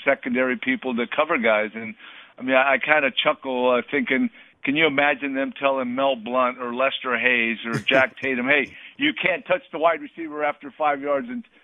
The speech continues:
Speaker 1: until he catches the ball, then you can tackle him." They would have kinda looked at you like, "Are you nuts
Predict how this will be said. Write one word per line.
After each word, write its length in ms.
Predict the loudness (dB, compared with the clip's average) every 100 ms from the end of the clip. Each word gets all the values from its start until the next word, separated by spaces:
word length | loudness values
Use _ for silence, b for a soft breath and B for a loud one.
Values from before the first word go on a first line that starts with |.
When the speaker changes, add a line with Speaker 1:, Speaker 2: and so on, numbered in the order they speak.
| _
Speaker 1:
until 260 | -8 -2 0
he 80 | 2
catches 380 | 0 -2 -4
the 60 | -6
ball, 220 | 0 0
then 160 | 0 -6
you 100 | -6
can 220 | -8 -6
tackle 480 | 0 0 0 -10 -10
him." 100 | -6
They 120 | -6
would 100 | -6
have 80 | -2
kinda 240 | 0 0
looked 260 | 0 -2 0
at 220 | 0 0
you 100 | -2
like, 200 | 0 -2 B B -4
"Are 100 | 0
you 200 | 2 0
nuts 360 | 2 2 2